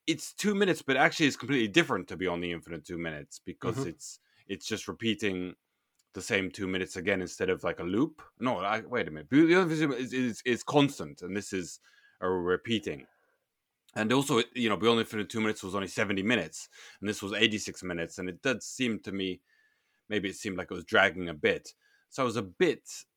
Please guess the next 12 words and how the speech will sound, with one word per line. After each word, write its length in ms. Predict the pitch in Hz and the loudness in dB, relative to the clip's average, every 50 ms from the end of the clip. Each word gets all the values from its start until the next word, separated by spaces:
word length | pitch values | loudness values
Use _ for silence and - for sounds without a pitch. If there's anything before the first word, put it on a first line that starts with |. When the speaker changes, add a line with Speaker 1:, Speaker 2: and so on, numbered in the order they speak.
| _ _ _ _ _ _ _ _ _ _ _ _ _ - | _ _ _ _ _ _ _ _ _ _ _ _ _ -12
Speaker 1:
uh, 160 | 92 82 80 - | -12 -12 -12 -6
take, 280 | - 110 107 113 90 110 | 0 2 2 2 2 0
a 140 | 101 104 | -4 -4
bit, 300 | 92 80 113 107 - - _ - | -4 0 -2 -2 -2 -2 _ -2
uh, 200 | 98 92 87 87 | 0 2 2 2
let 240 | 92 98 98 - - | 2 2 0 0 0
down, 340 | - 82 87 95 113 131 131 | 0 2 2 2 2 2 -2
I 100 | 123 120 | -4 -2
guess, 280 | 120 143 156 151 - | -2 -4 -4 -4 -8
or 60 | 104 | -8
disappointed. 800 | 80 92 90 - 95 76 - 104 107 104 98 - 87 76 98 - _ _ _ _ _ _ _ _ _ _ _ _ - _ _ _ | -8 -8 -8 -8 -10 -6 -4 -2 -2 -2 -2 -4 -4 -6 -6 -10 _ _ _ _ _ _ _ _ _ _ _ _ -20 _ _ _
But, 140 | - 131 117 | -2 -2 0